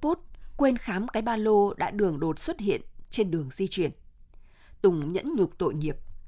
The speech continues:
cổ tay bị trói nên phải thò các ngón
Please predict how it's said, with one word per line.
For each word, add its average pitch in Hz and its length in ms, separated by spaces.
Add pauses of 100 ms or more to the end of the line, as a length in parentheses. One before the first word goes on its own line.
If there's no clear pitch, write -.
(240)
cổ 190 180
tay 277 180
bị 214 200
trói 226 320 (220)
nên 196 220
phải 151 280
thò 156 300
các 277 240
ngón 190 320